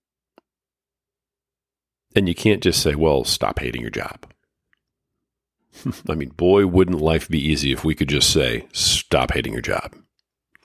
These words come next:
It's just not that simple.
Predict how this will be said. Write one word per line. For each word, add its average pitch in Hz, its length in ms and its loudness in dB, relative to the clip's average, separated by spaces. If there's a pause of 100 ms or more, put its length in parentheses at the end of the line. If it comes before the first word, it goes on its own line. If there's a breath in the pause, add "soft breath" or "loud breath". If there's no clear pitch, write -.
(2250 loud breath)
It's - 80 2
just - 160 0
not 69 120 0
that 60 120 -2
simple. - 420 0